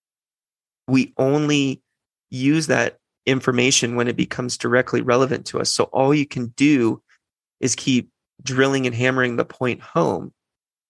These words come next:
until it either becomes a habit or it becomes something that they learn from down the road. And I'm a, I'm an instant gratification guy.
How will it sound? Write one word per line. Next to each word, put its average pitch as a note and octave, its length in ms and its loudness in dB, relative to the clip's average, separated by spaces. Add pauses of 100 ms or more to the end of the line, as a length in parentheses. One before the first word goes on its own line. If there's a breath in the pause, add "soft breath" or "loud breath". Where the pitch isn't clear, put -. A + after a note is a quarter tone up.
(100)
until B2 760 2 (300)
it B2 120 -2
either B2 160 2
becomes A#2+ 340 -4
a A#2 40 -4
habit B2+ 440 2
or B2 100 2
it A#2 80 -2
becomes D3 360 -4
something A#2+ 360 -4
that A#2+ 160 -2
they B2 100 2
learn B2 340 0
from A#2+ 560 -4 (600)
down A#2 380 2
the A2 100 -10
road. C2+ 340 -4 (1300)
And A#2+ 640 2 (720)
I'm C3+ 280 2
a, B2+ 220 4
I'm C3+ 200 2
an C#3 80 0
instant C3+ 340 -2
gratification A#2+ 680 -2
guy. - 320 -8